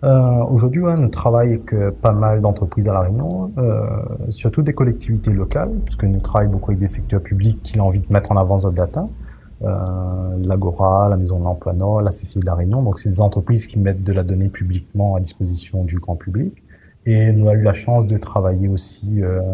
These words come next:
assez rapidement à l'international, puisque nous bossons avec Nokia,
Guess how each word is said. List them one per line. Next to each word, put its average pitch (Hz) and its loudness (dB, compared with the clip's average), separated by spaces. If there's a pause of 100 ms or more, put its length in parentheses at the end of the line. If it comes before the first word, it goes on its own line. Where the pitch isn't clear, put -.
(380)
assez - 0
rapidement 107 2
à 110 2
l'international, 107 0
puisque - -10
nous 92 0
bossons 95 0
avec 92 -2
Nokia, 120 -4